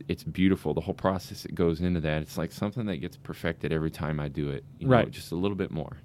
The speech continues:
Speaker 1: just a little bit more.
Speaker 2: Right.
Speaker 1: Other than that, I would have to say, I'd have to say my, uh, my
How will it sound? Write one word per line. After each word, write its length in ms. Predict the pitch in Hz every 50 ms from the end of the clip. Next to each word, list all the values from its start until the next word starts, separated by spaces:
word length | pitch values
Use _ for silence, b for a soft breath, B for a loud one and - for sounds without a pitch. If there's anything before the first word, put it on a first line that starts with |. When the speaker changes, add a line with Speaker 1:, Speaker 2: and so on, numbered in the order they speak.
| - - -
Speaker 1:
just 180 | - - - -
a 40 |
little 120 | 67 76 76
bit 160 | 78 69 -
more. 220 | - - - 87 - - -
Speaker 2:
Right. 200 | 120 120 110 - - - -
Speaker 1:
Other 220 | - 101 120 135
than 160 | 127 107 90 90
that, 260 | 90 101 107 - - -
I 100 | 92 98
would 140 | 98 95 87
have 200 | 98 98 95 -
to 100 | - 90
say, 500 | - - - 87 85 82 85 85 85 82 - B B B B
I'd 140 | - 90 92
have 140 | 92 95 -
to 60 | -
say 220 | - - 92 92
my, 380 | 87 87 85 85 82 82 82 80
uh, 300 | 76 76 76 76 73 67 -
my 320 | - 85 80 80 80 78